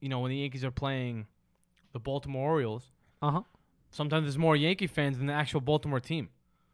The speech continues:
Speaker 1: There's some, there's more, there's more Yankee fans than there are Oriole fans.
Speaker 2: Because of proximity to New York?
Speaker 1: Yeah,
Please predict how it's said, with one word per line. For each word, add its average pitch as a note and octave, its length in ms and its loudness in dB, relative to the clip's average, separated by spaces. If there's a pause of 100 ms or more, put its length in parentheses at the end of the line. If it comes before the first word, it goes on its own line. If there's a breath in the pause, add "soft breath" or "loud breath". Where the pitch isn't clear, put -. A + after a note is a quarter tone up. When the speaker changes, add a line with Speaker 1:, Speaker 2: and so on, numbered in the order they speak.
(420)
Speaker 1:
There's C3 120 -6
some, D#3 160 0
there's C#3+ 160 0
more, E3 260 6
there's C3 300 -6
more D#3 160 2
Yankee E3 320 0
fans C#3 240 -2
than B2+ 120 -2
there C3+ 120 2
are C3+ 120 4
Oriole D3 340 2
fans. - 420 -14
Speaker 2:
Because C3+ 220 -2
of C#3+ 80 -4 (180)
proximity D3 520 0
to C#3 100 -6
New C3+ 100 0
York? B2 260 0
Speaker 1:
Yeah, C#3 360 2